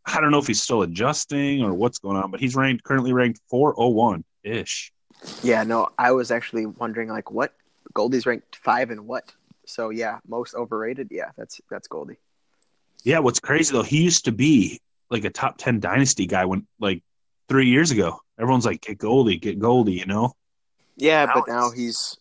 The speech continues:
Speaker 2: I mean, there's, uh, there's guys like Cody Bellinger, Josh
Speaker 1: Mm.
Speaker 2: Bell, Freddie Freeman, Pete Alonso, D J LeMahieu with first base el-, first base eligibility. You even have Carlos Santana and the likes of Rizzo. Like, all those guys are currently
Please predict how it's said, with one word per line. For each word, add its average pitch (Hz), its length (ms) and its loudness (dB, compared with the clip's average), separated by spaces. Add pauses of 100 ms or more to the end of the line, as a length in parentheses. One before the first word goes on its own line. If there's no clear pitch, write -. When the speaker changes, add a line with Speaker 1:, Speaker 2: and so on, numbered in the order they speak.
(120)
Speaker 2:
I 117 120 -4
mean, 117 220 -8
there's, 113 520 -12
uh, - 100 -10 (160)
there's 107 260 -8
guys 101 360 -8
like 95 220 -12
Cody - 300 -8
Bellinger, 120 840 -2 (400)
Josh 104 360 0
Speaker 1:
Mm. - 60 -20
Speaker 2:
Bell, 117 540 0 (340)
Freddie 110 340 -8
Freeman, 113 800 -8 (120)
Pete 120 220 -6
Alonso, 113 960 -2 (500)
D 117 140 -6
J 120 120 -4
LeMahieu 113 500 -4
with 120 180 0
first - 280 0
base 120 200 0
el-, 113 120 -2 (300)
first 131 280 2
base 120 220 0
eligibility. 120 680 -2
You 107 200 -8
even 110 140 -8
have 113 180 -6
Carlos 113 360 0
Santana 139 500 -4
and 139 140 -2
the 120 60 -2
likes 123 280 0
of 117 120 -2
Rizzo. 123 360 2 (280)
Like, 120 140 0
all 131 140 4
those 156 200 4
guys 117 300 -2
are 107 100 -6
currently 110 520 -10